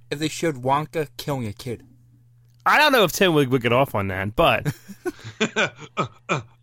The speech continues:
Speaker 3: uh. Take that, Augustus Gloop.
Speaker 2: <laughs> It, it's, it, but it's, but even Mom even said it's before he became.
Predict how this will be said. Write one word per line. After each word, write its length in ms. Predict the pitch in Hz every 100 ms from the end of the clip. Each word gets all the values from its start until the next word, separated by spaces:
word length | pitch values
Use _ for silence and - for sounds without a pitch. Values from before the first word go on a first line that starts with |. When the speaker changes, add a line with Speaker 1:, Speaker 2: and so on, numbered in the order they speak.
| -
Speaker 3:
uh. 200 | 170 117 - - -
Take 260 | - 139 -
that, 180 | 131 123
Augustus 480 | 110 123 110 110 -
Gloop. 440 | 139 113 98 - - - - - 494 -
Speaker 2:
<laughs> 160 | 370 - - - - _
It, 140 | 156 160 -
it's, 280 | 170 143 -
it, 180 | - 180
but 140 | 180 214
it's, 280 | 214 - - - - -
but 120 | 190
even 200 | 208 208
Mom 260 | 202 233 262
even 140 | 175
said 280 | 147 123 -
it's 100 | 156
before 500 | 240 - - 196 185
he 200 | 165 180
became. 640 | 156 156 - 196 220 180